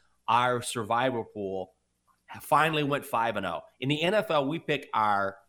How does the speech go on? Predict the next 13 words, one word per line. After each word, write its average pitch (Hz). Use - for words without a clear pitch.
five 170
favorite 135
teams 101
each 135
and 131
every 113
week, 95
right? 104
And 131
usually 175
they're 139
the 139
teams 120